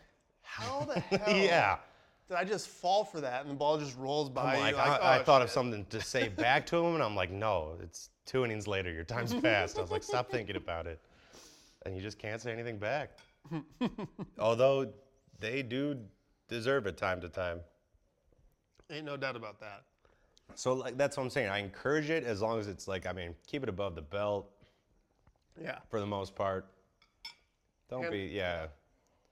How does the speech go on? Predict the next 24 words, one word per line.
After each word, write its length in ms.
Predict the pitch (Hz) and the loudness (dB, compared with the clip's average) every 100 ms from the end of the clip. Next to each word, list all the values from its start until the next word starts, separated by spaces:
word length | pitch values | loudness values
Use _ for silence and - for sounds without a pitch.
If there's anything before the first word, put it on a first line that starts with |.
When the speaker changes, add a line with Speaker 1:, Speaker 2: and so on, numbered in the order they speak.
| _ _ _ | _ _ _
Speaker 2:
Don't 120 | 127 | -4
make 120 | 131 92 | -4 -4
it 140 | - | -8
personal. 560 | - 92 90 90 80 78 _ - _ _ _ _ _ _ | -10 -8 -8 -10 -10 -12 _ -20 _ _ _ _ _ _
Speaker 1:
There's 140 | 185 240 | -8 -4
a 40 | |
lot 240 | 185 160 | -2 -2
of, 140 | 185 139 - _ _ _ _ _ - | -2 -4 -12 _ _ _ _ _ -6
there's 160 | 196 | -6
so 140 | 190 233 | 0 0
many 180 | 240 214 | 0 -4
things 260 | 180 170 | -6 -8
you 60 | 151 | -10
can 120 | 123 | -12
say, 280 | 113 131 123 104 _ _ _ _ _ _ _ | -10 -8 -8 -10 _ _ _ _ _ _ _
you 100 | 139 | -14
know. 220 | 113 107 98 | -12 -12 -2
Speaker 2:
Them 280 | 107 139 147 | 0 2 2
or 160 | 101 | 4
us? 360 | 104 87 - - - 160 | 4 2 -2 -16 -20 -12
Speaker 1:
D-, 100 | 202 185 160 - | -12 -12 -18 -8
well, 300 | 143 117 120 | -6 -6 -6
both 200 | 139 147 | -6 -6
sides. 420 | - 110 113 113 | -6 -14 -14 -16